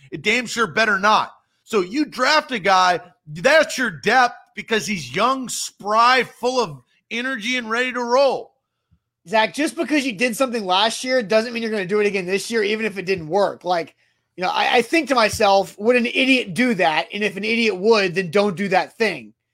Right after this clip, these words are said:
Speaker 2: the, to quote Dwight Schrute. But, uh, you know, so they've got to add more pass rushers. They need more bodies who are better than the bodies they had last year. And Tuzar Skipper is a body, but he's not worth anything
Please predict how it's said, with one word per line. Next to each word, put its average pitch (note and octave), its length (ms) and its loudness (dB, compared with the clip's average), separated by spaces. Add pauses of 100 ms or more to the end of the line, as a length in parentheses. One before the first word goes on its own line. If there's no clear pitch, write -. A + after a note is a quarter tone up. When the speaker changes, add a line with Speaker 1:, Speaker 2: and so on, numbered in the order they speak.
(260)
Speaker 2:
the, F#3 260 0
to G3+ 80 -6
quote G#3+ 360 2
Dwight F#3+ 300 2
Schrute. G#3 440 0
But, G#3+ 260 2 (520)
uh, - 80 -10
you A#3 120 -4
know, F3 220 0
so A3+ 220 4
they've A3 320 4
got C#4 340 4
to C4 180 -2
add A3 380 2
more G#3 340 2
pass F#3+ 380 -2
rushers. D#3 420 -12
They A3+ 180 0
need A#3+ 260 -2
more A3+ 200 4
bodies G3+ 600 2
who G#3+ 120 -4
are G3+ 100 0
better G#3 360 0
than F#3+ 140 -10
the F#3 80 -6
bodies F#3+ 480 0
they F#3 140 0
had E3+ 220 0
last F#3+ 360 0
year. A#2+ 160 -18 (300)
And F#3+ 180 -6
Tuzar A#3+ 400 4
Skipper B3 560 -2 (140)
is G#3 180 -2
a G3+ 80 4
body, E3 560 0 (140)
but F#3+ 140 -6
he's G3 160 -8
not G#3+ 320 -2
worth A3+ 340 2
anything C3 500 -16